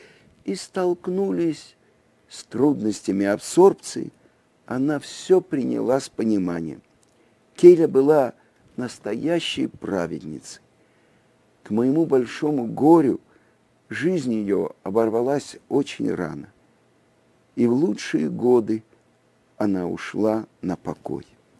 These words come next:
Рав Аарон провёл в заключении в общей сложности двенадцать лет. И за все эти годы он ни разу не нарушил субботу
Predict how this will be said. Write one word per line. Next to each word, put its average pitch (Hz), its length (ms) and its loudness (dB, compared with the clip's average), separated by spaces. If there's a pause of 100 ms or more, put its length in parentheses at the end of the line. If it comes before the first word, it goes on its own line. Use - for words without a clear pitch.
(1040)
Рав 117 320 4
Аарон 135 460 6
провёл 120 720 4
в 135 80 -6
заключении 135 800 0
в 117 100 -2
общей 151 420 -4
сложности 151 880 0 (800)
двенадцать 131 720 2
лет. - 240 -10 (880)
И 131 100 4
за 123 240 0
все - 640 -4
эти 143 200 -4
годы 165 680 2 (340)
он 143 400 2
ни 202 220 0
разу 170 760 0 (260)
не 123 120 0
нарушил 120 480 -4
субботу - 580 -8